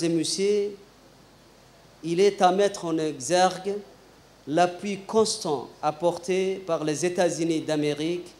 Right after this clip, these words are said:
en matière de santé et plus particulièrement dans la lutte contre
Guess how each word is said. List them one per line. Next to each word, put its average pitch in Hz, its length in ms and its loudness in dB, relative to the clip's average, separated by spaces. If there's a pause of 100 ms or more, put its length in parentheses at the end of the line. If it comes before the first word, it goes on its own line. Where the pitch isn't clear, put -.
(460)
en 143 100 -4
matière 160 440 -2
de 151 120 -4
santé 160 640 -4 (400)
et 147 120 -6
plus 190 220 -6
particulièrement 147 1040 -2 (560)
dans 165 160 -2
la 160 200 2
lutte 185 280 -2
contre 160 560 -2